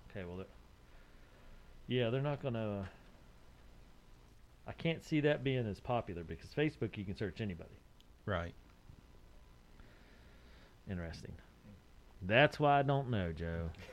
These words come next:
Speaker 2: <laughs>
Speaker 1: 'Cause if you gotta find somebody, you gotta find 'em.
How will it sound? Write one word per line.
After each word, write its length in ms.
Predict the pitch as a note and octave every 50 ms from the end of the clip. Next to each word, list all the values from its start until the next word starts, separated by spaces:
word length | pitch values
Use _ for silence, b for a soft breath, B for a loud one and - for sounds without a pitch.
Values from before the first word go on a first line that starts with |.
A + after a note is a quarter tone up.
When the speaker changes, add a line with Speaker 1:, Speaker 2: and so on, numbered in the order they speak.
| D3+ - -
Speaker 2:
<laughs> 40 | F3 E3+ - - F#3 - - - G#3+ - - - - - - - - - - - C#4+ - - - - A#3 - - - - - B B B B B B B B B B - - - -
Speaker 1:
'Cause 120 | G#2+ F#2+
if 60 | D#2+
you 40 | F#2
gotta 220 | F#2 C3 D3 C3+
find 340 | - - C#3+ D#3 D#3+ D3+ B2
somebody, 300 | - - G2+ G2 G2+ A2
you 40 | A#2
gotta 160 | A#2+ A2 F#2+
find 320 | - - B2+ C3 B2 G#2 F2
'em. 100 | D#2+